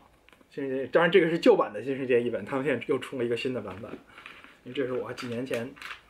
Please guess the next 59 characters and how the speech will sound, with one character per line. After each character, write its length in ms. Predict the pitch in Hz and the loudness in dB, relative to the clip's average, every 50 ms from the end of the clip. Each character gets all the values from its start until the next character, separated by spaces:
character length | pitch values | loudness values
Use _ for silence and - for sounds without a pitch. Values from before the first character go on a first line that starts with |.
| _ _ _ - - - | _ _ _ -18 -16 -16
<laughs> 640 | - - _ - 123 123 113 - - - - - | -16 -16 _ -10 -10 -10 -8 -8 -8 -8 -8 -8
所 160 | - - 135 123 | -6 -6 -6 -4
以 100 | 120 123 - - - - - - - _ _ - | -6 -8 -8 -10 -10 -10 -10 -12 -14 _ _ 0
圣 180 | - 233 196 180 | 2 4 4 4
经 100 | 185 175 | 4 4
这 80 | 180 | 4
个 80 | 160 139 | 6 8
东 120 | 147 160 | 8 8
西 100 | 165 156 | 6 6
是 180 | 147 160 135 127 | 6 4 4 4
需 140 | 123 - 170 | 6 6 6
要 80 | 147 | 6
经 140 | 139 151 156 | 6 2 -2
常 180 | - - 131 - | -4 -4 -4 -2
修 140 | - 135 | -2 0
订 180 | 127 127 113 107 | 0 0 -2 -2
的。 140 | - - - _ _ _ _ _ - - _ _ _ _ - - _ _ - - - _ _ - - - - - - - - | -8 -16 -18 _ _ _ _ _ -20 -20 _ _ _ _ -20 -20 _ _ -20 -20 -20 _ _ -20 -20 -20 -20 -20 -20 -16 -10
嗯， 380 | 156 156 147 147 147 143 143 156 | -8 -6 -4 -2 -2 -2 -2 -2
你 60 | 156 | 0
可 60 | 170 | 0
以 60 | 190 | 2
看 180 | 185 208 202 175 | 2 4 2 2
到 120 | 165 151 | 2 2
里 120 | 151 139 117 | 0 0 -2
面 160 | 117 120 120 | -2 -2 -2
的 60 | 123 | -2
内 180 | 135 143 135 120 | 0 0 0 0
容， 180 | 113 104 104 104 - - - - - - - - - | 0 -2 -6 -12 -14 -20 -20 -20 -20 -20 -20 -12 -6
这 140 | - 156 139 | -4 -2 -2
个， 160 | 131 127 - - - - _ _ _ _ _ _ _ _ _ _ _ _ - | -2 -6 -8 -12 -18 -20 _ _ _ _ _ _ _ _ _ _ _ _ -16
看 160 | 147 139 135 | -12 -6 -4
里 100 | 135 123 | -4 -4
面 200 | 117 120 120 123 | -2 -2 -4 -2
的 100 | 123 123 | -2 -2
字 140 | 123 - 151 | -2 0 -2
儿， 180 | 120 107 - _ _ _ _ _ _ _ - | -2 -2 -6 _ _ _ _ _ _ _ -10
奴 260 | 143 143 147 160 185 | -4 -2 0 2 6
隶， 220 | 190 185 - - - _ _ _ | 6 6 4 4 -4 _ _ _
奴 300 | - 123 131 135 143 160 | -12 -6 -4 -2 0 0
隶， 140 | 160 139 113 | 0 -2 -2
奴 260 | 110 110 113 120 127 | -4 -6 -6 -4 -4
隶， 100 | 131 127 | -4 -4
奴 220 | 120 113 113 117 117 | -4 -6 -6 -8 -8
隶， 100 | 117 110 | -8 -8
奴 220 | 98 98 95 104 | -10 -10 -10 -12
隶， 100 | 101 - - _ _ _ _ _ _ _ _ _ _ _ - | -12 -12 -14 _ _ _ _ _ _ _ _ _ _ _ -10
对 80 | 131 | -6
不 40 | 117 | -2
对？ 120 | 123 107 - - - - - - - - _ - - _ _ _ _ _ _ - - - _ _ _ _ _ - | -4 -4 -4 -6 -14 -14 -12 -12 -12 -14 _ -20 -20 _ _ _ _ _ _ -20 -20 -20 _ _ _ _ _ -2
所 100 | 220 262 | 0 2
以 20 | |
我 220 | 240 190 180 185 175 | 4 6 6 6 6
说 140 | - 285 294 | 6 4 6
问 160 | 359 339 262 | 6 6 6
题 80 | 180 | 6
是 120 | 175 165 160 | 6 6 6
什 140 | - 131 117 | 4 2 -2
么 80 | 117 | 0
呢？ 240 | 135 156 139 107 | 0 0 0 0